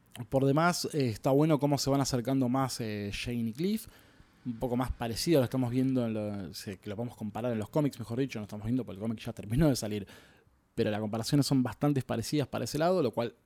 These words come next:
lo celebro por completo, es, digo, mi pareja favorita, eh, Crazy Jane y Robotman,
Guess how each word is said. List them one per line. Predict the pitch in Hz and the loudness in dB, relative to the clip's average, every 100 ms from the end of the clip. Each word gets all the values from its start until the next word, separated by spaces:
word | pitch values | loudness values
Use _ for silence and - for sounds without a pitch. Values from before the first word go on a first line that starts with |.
| - | -10
lo | 113 104 | -6 -6
celebro | - 117 127 | -6 -4 -2
por | 98 98 | -2 -4
completo, | 104 151 156 127 107 - 107 | -2 0 2 0 -2 -4 -10
es, | 113 - | -10 -6
digo, | 107 98 | -8 -6
mi | 95 104 107 | -8 -8 -6
pareja | 107 117 - | -6 -8 -10
favorita, | 120 117 120 110 117 113 - - _ _ _ | -8 -4 -4 -4 -6 -8 -10 -20 _ _ _
eh, | - 113 107 | -8 -8 -6
Crazy | 120 104 | -6 -4
Jane | 123 120 | 0 0
y | |
Robotman, | 123 120 110 110 | 2 0 -2 -6